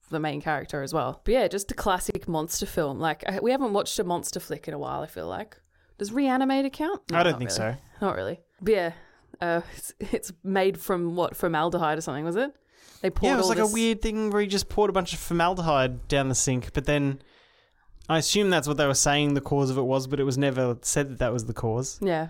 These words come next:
Speaker 1: it was just like a, yeah, it caused a mutation in a fish, and then it became this monster.
Speaker 2: Yeah.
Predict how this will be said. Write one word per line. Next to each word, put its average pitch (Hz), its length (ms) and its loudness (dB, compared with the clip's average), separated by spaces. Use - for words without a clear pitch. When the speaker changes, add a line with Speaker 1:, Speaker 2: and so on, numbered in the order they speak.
Speaker 1:
it - 60 -2
was 190 100 2
just 247 160 0
like 220 160 -2
a, 175 220 -2
yeah, 180 200 0
it - 100 -8
caused 196 280 0
a 190 60 2
mutation 170 640 -2
in 160 120 -2
a 156 60 -6
fish, - 440 -4
and 165 160 0
then 160 80 0
it 160 100 -2
became 170 420 -2
this - 380 -6
monster. 160 540 -6
Speaker 2:
Yeah. 151 280 4